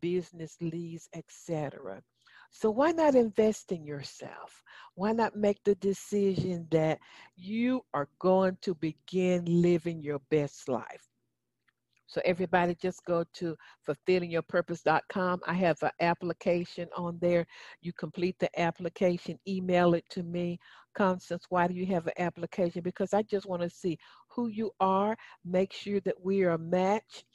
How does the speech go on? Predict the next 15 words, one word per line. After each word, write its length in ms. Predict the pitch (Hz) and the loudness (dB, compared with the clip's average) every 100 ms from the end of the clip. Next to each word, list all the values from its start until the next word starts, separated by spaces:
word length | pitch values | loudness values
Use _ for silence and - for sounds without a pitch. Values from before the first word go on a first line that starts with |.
| _ _ - _ | _ _ -20 _
and 340 | 175 175 175 170 | -2 0 -2 -2
we're 120 | 202 | -2
gonna 260 | 196 185 | 0 -2
be 220 | 170 175 170 | -2 -4 -4
rocking 520 | 160 175 185 190 185 | 0 2 2 0 -4
and 240 | 180 175 | -6 -4
rolling. 400 | 175 175 170 151 | 0 0 0 -4
And 140 | 147 - - | -8 -6 -4
I 180 | 185 | -2
am 200 | 190 160 156 | 0 -2 -4
so 640 | - - - 190 190 190 | -16 -8 -2 2 4 2
excited. 840 | 170 - - - 180 180 175 147 - - - | -2 -8 -20 -6 -2 0 2 0 -4 -14 -10
I'm 100 | 190 | -4
gonna 240 | 180 165 | -2 -2
be 140 | - | -4